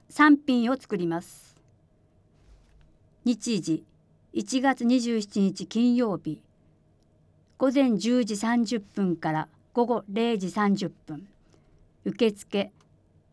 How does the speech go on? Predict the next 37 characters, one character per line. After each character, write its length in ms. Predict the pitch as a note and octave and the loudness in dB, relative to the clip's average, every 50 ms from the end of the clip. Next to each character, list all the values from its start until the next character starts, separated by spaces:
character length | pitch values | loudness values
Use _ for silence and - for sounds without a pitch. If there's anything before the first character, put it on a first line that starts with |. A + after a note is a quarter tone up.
| _ _ _ _ _ _ _ | _ _ _ _ _ _ _
午 140 | - C4 C4+ | 0 2 2
前 240 | C#4 C4+ A#3+ G3 E3+ | 4 2 2 2 0
十 260 | D3+ G#3 A3+ A3+ G#3+ | 0 2 2 2 2
時 120 | E3+ - | 0 -4
か 140 | - F#3 D3 | -8 -10 -10
ら。 140 | C#3+ C3+ - _ _ _ _ _ _ _ _ _ _ _ _ _ _ _ _ _ _ _ _ _ _ _ _ _ _ _ _ _ _ | -10 -12 -16 _ _ _ _ _ _ _ _ _ _ _ _ _ _ _ _ _ _ _ _ _ _ _ _ _ _ _ _ _ _
場 140 | - G3 G3+ | -4 -4 -4
所、 240 | G3+ - A#3+ - _ _ _ _ _ _ _ _ _ | -2 -4 -6 -6 _ _ _ _ _ _ _ _ _
食 360 | - - - G#3 G3+ - C#4+ | -8 -6 -6 -6 0 2 4
育 240 | D4 C#4 C#4 - C4 | 4 4 2 -6 -14
セ 180 | - - B3+ A3+ | -6 -4 -2 -2
ン 120 | G#3 F3+ | 0 -2
タ 400 | D#3+ - - D3 D#3 - - - _ _ _ _ - _ _ _ _ _ _ _ _ _ _ _ _ _ | -4 -6 -10 -10 -10 -10 -16 -20 _ _ _ _ -20 _ _ _ _ _ _ _ _ _ _ _ _ _
ー。 20 | |
定 200 | - B3 B3+ B3 | 0 0 2 2
員 380 | B3 A#3+ A#3 A#3 A3 G3 - - _ _ _ _ _ | 2 0 0 0 -2 -2 -4 -6 _ _ _ _ _
二 120 | A#3+ C4 B3 | 0 0 0
十 260 | A#3 B3 B3 G#3+ G3 | 2 0 0 0 0
四 180 | E3+ E3+ F#3 | 0 0 0
人。 220 | G#3+ A3+ G3 C#3+ - - _ _ _ _ _ _ _ _ _ _ | 2 2 2 0 -2 -4 _ _ _ _ _ _ _ _ _ _
先 280 | _ - A3+ B3+ B3+ B3 | _ -2 0 2 2 2
着 300 | - - B3 A#3+ - A#3 | 0 -2 -4 -2 -2 -4
順 220 | G3 G3+ F#3+ E3+ | -2 0 0 -2
で 180 | E3 E3+ D#3+ E3+ | -2 -4 -6 -8
す。 260 | - - - - _ _ _ _ _ _ _ _ _ _ _ _ _ _ _ _ | -8 -14 -20 -20 _ _ _ _ _ _ _ _ _ _ _ _ _ _ _ _
参 300 | - - B3+ B3 B3+ B3+ | -4 0 2 2 2 2
加 120 | - - | 2 0
費、 320 | B3 A#3+ - G3+ E3+ - - _ _ _ _ _ _ _ _ _ _ _ _ _ | -2 0 0 -2 -4 -4 -4 _ _ _ _ _ _ _ _ _ _ _ _ _
千 320 | _ - C#4+ C4+ A3+ E3+ E3+ | _ 2 2 4 4 2 0
百 400 | - - G#3 G3+ G3+ - G#3 F#3+ | 0 -2 -2 -2 -2 -4 -2 -2
円。 220 | G3 F#3+ E3+ - - - _ _ _ _ _ _ _ _ _ _ _ _ _ _ _ _ _ _ _ _ - | 0 -2 -2 -4 -8 -16 _ _ _ _ _ _ _ _ _ _ _ _ _ _ _ _ _ _ _ _ 0
申 260 | G#3+ A#3+ C4 C#4 C#4 | 2 4 6 6 4
し 140 | C4 - - | 2 -2 -4
込 100 | - C4 | 0 2
み 140 | C4 B3+ A#3+ | 2 2 0
期 160 | - - A3+ | 0 -4 -2
限、 320 | G#3 A3+ G#3 E3 C#3+ C3+ | 0 0 2 2 0 0